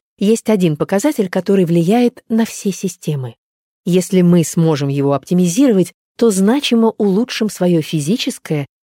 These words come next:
и психическое благополучие. Этот показатель — количество сахара или глюкозы в крови. Глюкоза —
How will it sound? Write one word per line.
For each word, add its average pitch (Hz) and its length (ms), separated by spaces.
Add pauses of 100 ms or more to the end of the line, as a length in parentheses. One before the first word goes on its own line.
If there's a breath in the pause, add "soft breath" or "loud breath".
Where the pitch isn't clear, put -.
и 302 100
психическое 180 1040
благополучие. 151 920 (720)
Этот 214 300
показатель — 165 720 (440)
количество 220 760
сахара 151 680 (280)
или 196 360
глюкозы 180 760 (240)
в - 140
крови. 151 460 (720)
Глюкоза — 165 760